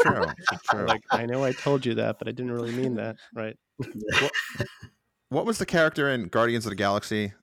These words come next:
Speaker 1: Drax was his name?
Speaker 3: Drax, yes.
Speaker 1: Where he says, um, one char-, uh, the, the, the raccoon, um, I forget his name, but, um,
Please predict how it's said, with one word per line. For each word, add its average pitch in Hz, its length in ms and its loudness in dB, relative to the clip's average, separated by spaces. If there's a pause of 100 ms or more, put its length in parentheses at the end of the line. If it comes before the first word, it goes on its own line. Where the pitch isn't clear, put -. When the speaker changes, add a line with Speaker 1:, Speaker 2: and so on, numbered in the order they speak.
(140)
Speaker 1:
Drax - 520 0 (120)
was 107 120 -10
his 110 120 0
name? - 20 12
Speaker 3:
Drax, 117 480 8 (140)
yes. 101 300 2
Speaker 1:
Where 107 120 4
he 110 80 4
says, 110 400 2
um, 101 500 2
one 110 200 -2
char-, 107 320 0
uh, 98 360 2 (180)
the, 104 220 -4
the, 92 260 -4 (680)
the 101 80 -6
raccoon, 110 540 -2 (100)
um, 90 760 -2
I 80 80 -10
forget 85 240 -8
his 85 140 -8
name, 85 240 -8
but, 85 280 -10
um, 85 360 -6